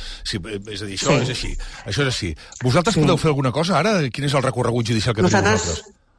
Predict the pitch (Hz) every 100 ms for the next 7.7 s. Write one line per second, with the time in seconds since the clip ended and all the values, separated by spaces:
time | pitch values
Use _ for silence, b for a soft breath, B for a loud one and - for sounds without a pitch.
0 | - 214 202 196 190 170 165 165 160 147
1 | 135 139 - - _ _ _ _ _ _
2 | _ 147 156 147 147 147 143 147 - 139
3 | 135 143 139 147 135 151 151 190 202 190
4 | 175 - 143 135 135 143 151 B B B
5 | _ _ _ - 156 151 180 185 170 151
6 | 131 151 180 156 135 143 147 147 147 147
7 | 139 151 - 143 143 160 202